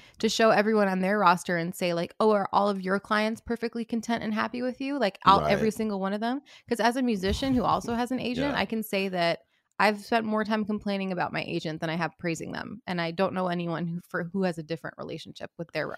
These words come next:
Speaker 1: representatives.
Speaker 2: Yeah,
Speaker 1: Like
Speaker 2: exactly. I was literally just last night talking shit, and I know my manager won't listen. I love,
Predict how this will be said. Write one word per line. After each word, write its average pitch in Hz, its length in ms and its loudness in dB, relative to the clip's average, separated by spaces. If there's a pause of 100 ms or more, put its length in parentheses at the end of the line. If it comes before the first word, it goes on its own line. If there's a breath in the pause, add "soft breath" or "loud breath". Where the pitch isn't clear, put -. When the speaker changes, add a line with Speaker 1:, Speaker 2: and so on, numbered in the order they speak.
Speaker 1:
representatives. - 580 -10
Speaker 2:
Yeah, 90 180 6
Speaker 1:
Like - 160 2
Speaker 2:
exactly. 71 500 0
I 69 40 4
was 95 200 6
literally 92 260 6
just 78 480 2
last 71 240 0
night 60 320 -4 (380)
talking 71 420 0
shit, 67 340 -2 (200)
and 85 100 6
I 90 60 8
know 95 100 8
my 92 120 10
manager 85 340 6
won't 76 180 6
listen. 76 260 -2
I 139 100 8
love, 110 200 8